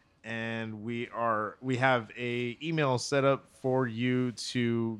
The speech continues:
give us your recommendations, any notes that we might have missed,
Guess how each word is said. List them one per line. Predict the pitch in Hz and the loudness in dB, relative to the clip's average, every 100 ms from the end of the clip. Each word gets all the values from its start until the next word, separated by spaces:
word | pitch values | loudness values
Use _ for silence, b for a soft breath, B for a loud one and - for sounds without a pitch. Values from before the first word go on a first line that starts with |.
| 101 | -4
give | 113 101 | -4 0
us | 107 - | -2 -2
your | 101 | -2
recommendations, | 104 107 110 107 101 180 170 - 170 165 156 151 139 123 | 0 0 -2 -2 4 6 6 6 4 6 6 4 2 2
any | 143 127 | 2 2
notes | 123 139 135 - | 2 4 4 2
that | 123 | 2
we | 131 | 2
might | 131 117 | 2 2
have | 107 | 0
missed, | 117 156 147 139 - | 2 4 4 0 -10